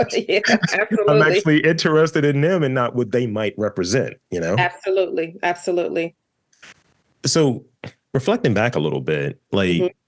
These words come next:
Speaker 2: you know, we, we have these moments that are touch points, maybe super early,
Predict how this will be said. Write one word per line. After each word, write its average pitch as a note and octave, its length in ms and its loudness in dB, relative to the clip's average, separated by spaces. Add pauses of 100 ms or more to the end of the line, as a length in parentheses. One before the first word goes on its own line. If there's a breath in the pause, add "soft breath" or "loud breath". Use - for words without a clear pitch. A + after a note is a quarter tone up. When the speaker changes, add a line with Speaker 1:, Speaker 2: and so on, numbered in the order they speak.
(320)
Speaker 2:
you B2+ 80 2
know, G2 280 2 (680)
we, B2 300 0
we B2+ 80 2
have C3+ 200 0
these A#2+ 200 2
moments F2+ 440 0
that E2+ 420 -2
are E2 120 -2
touch - 320 -4
points, C#2+ 260 -4
maybe D#2+ 200 0
super - 360 -2
early, D3+ 460 2